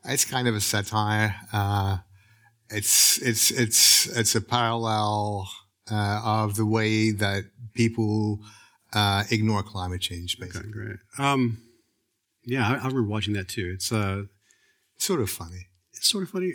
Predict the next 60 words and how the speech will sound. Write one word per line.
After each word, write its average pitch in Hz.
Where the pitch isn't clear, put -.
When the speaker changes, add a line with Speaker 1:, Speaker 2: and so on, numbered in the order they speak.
Speaker 2:
Like, 156
what, 202
like, 170
did 175
you 170
like 170
it? 190
Speaker 1:
Yeah, 311
I -
did. 98
Speaker 2:
Yeah, 247
yeah, 139
you -
liked 170
it. 110
Um, 170
well, 180
I'm 160
wondering, 180
like, 143
let's 165
pretend 139
you 123
were 117
a, 101
a 135
movie 139
reviewer. 104
That 117
was 113
your 104
job, 95
and 107
you 110
had 117
a -
scale 113
from 110
one 117
to 117
ten. 113
You 110
told 113
people, 113
"I 120
watched 120
it, 143
and 120
here's 123
the 120
score 113
I 98
give 82
it." 92
What 143
would 151
you 135
give 135
it, -
a 120